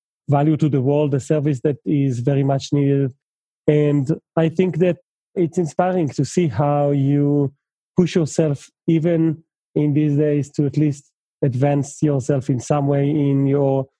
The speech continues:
journey as an entertainer. And I wanna say thank you, Drew, for, for all that you do and also for the inspiration on Facebook and for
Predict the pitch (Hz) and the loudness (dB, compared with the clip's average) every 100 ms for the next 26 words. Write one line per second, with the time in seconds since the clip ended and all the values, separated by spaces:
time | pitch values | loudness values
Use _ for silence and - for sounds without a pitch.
0 | _ - 156 143 139 139 - 143 123 131 | _ -2 0 2 0 0 -2 -2 0 0
1 | 131 135 - 151 165 175 170 _ _ _ | 0 -2 0 2 2 0 -4 _ _ _
2 | - 147 139 143 147 170 180 165 190 185 | -4 -2 0 0 0 0 -2 -2 -4 -2
3 | 190 175 175 156 175 147 - 139 135 139 | -4 -2 -2 0 0 -2 -2 -2 0 -2
4 | - 131 147 156 165 165 143 151 139 143 | -4 -2 0 0 0 0 0 0 0 -2
5 | 123 143 120 - 139 135 135 135 _ 143 | -2 -4 -6 -4 -2 0 0 -4 _ -2
6 | 120 - 143 143 147 135 131 139 165 165 | -2 0 0 0 0 0 0 0 -2 0
7 | 151 151 135 143 135 - - 135 131 135 | 0 0 0 -2 -4 -4 -4 -2 0 -2